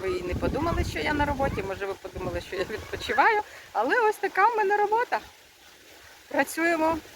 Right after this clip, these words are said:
на пляжу, в парках, прибираємо сміття. Ось, друзі, така робота є в Нідерландах також, на парт-таймі.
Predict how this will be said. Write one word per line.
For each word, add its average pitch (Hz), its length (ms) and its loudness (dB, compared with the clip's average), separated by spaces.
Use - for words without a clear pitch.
на 254 220 2
пляжу, 294 1000 2
в - 140 -20
парках, 302 600 4
прибираємо 247 680 2
сміття. - 580 -8
Ось, 180 180 -2
друзі, 170 340 -6
така 170 320 2
робота 202 460 -2
є 175 200 -8
в 185 80 -6
Нідерландах 196 760 -4
також, - 320 -10
на 151 100 -4
парт-таймі. - 640 -6